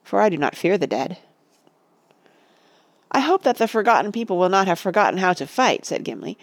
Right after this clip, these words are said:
"for otherwise I see not why we should trouble them." "That we shall know if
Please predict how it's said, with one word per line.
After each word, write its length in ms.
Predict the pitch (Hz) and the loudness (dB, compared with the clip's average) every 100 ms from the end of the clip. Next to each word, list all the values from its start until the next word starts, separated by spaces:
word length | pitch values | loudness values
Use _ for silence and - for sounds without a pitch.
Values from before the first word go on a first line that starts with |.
| - - | -20 -8
"for 180 | - - | 0 4
otherwise 400 | 277 247 151 160 | 6 6 6 4
I 120 | 175 | 2
see 180 | 175 196 | 0 -2
not 200 | 190 185 | -2 0
why 200 | 190 196 | 0 0
we 80 | 190 | 0
should 180 | - - | -4 -8
trouble 280 | 247 - | -6 -6
them." 280 | 185 - - - _ _ _ _ _ _ _ _ _ _ _ _ _ _ _ | -6 -10 -16 -20 _ _ _ _ _ _ _ _ _ _ _ _ _ _ _
"That 260 | - 202 - | -2 2 4
we 100 | 240 | 2
shall 220 | 226 226 | 2 0
know 400 | 214 214 151 131 | 2 4 4 4
if 160 | - 190 | 2 0